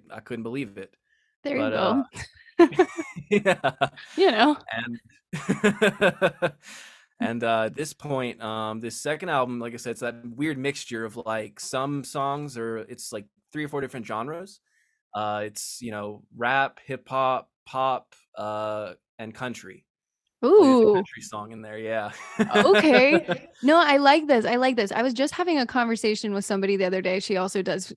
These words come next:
Speaker 2: music, and she was talking about how with her, um, A and R and people who want to rep her,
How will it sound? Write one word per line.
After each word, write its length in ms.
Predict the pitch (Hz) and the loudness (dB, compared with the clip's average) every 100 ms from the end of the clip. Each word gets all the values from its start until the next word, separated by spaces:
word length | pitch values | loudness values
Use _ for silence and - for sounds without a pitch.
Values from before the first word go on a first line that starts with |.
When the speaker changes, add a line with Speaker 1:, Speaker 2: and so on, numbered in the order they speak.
| - | -6
Speaker 2:
music, 440 | 214 196 190 185 | 0 2 4 2
and 220 | 190 180 - - - - | 2 -2 -4 -20 -20 -2
she 120 | 269 | 0
was 120 | 262 | 2
talking 360 | - 269 277 269 | 4 4 4 4
about 340 | 247 226 214 | 4 4 4
how 480 | 226 220 208 208 - _ _ _ _ | 4 4 6 4 2 _ _ _ _
with 220 | 220 226 226 | -2 -2 -2
her, 580 | - 233 220 214 208 - | 0 4 6 6 4 0
um, 440 | 190 185 196 208 _ _ _ | -2 0 -2 -6 _ _ _
A 160 | - 220 | 2 2
and 100 | 214 | 2
R 280 | 196 208 208 | 2 2 0
and 120 | 208 | 0
people 240 | 233 208 | 0 0
who 80 | 202 | 0
want 280 | 196 185 - | 0 -2 -2
to 140 | - | -2
rep 280 | 190 185 196 | 0 0 0
her, 280 | - 277 294 | 0 2 2